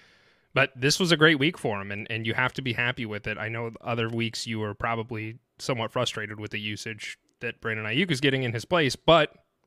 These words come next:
congratulations to Deebo. Definitely earned it, and, uh, congratulations to forty-niners for a, uh, job well done.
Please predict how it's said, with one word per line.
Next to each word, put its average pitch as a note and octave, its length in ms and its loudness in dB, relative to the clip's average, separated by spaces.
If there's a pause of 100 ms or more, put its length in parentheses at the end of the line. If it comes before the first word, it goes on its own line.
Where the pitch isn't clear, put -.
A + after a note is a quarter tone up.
(120)
congratulations C3 760 4
to B2+ 80 -6
Deebo. A#2+ 340 2
Definitely B2 360 4
earned A2+ 260 -4
it, A#2 220 -2
and, A2 280 -6
uh, G#2+ 220 -2
congratulations E3+ 560 -4
to - 60 -20
forty-niners D3 580 -4
for G#2+ 320 -6
a, G#2+ 220 -6
uh, A2 180 -4
job A2+ 260 -4
well A#2 120 -4
done. A2 240 -6